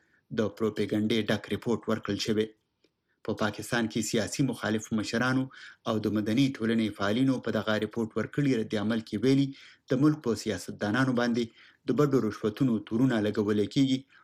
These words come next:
خو اوس به دوی ګوري چې د پوځ پخوانی جرنیل نه څوک حساب کتاب غواړي. پاکستان کې د روانو سختو بارانونو له وجې راغلو سیلابونو خلکو ته په لویه کچه باندې مالي او ځاني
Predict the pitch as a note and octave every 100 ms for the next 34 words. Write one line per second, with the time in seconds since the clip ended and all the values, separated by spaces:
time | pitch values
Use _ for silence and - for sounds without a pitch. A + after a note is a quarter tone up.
0 | _ - - A#2+ - G#2 G#2 A2 A2 C3
1 | C#3 C3+ - G#2+ G2+ G#2 - C3 A2 -
2 | _ _ - A2 A2+ A2 A#2 G#2+ G2 A#2
3 | A#2+ G#2 G2+ - _ _ - - B2+ -
4 | - _ - C3 C3 A2+ - A#2 A#2 G#2+
5 | G2+ A2 A2 A2+ _ _ _ _ _ _
6 | _ _ _ _ _ - - - C#3+ C#3
7 | D3 F3+ E3+ F#3 C#3+ B2+ C#3 D3+ C#3+ E3
8 | D3+ B2+ A2+ A2 A2 A2+ A2 G#2 G#2 G2+
9 | C3+ C3+ A2+ G#2 C3+ A#2+ - G#2+ G2 B2
10 | C3+ C3+ - _ - D3 C3 G#2+ G#2 -
11 | A2+ G#2+ G#2+ D3+ A#2+ A2 G#2+ G#2+ A2 -
12 | _ - A2 G#2+ C3 C#3 - G#2 G#2 G#2
13 | A#2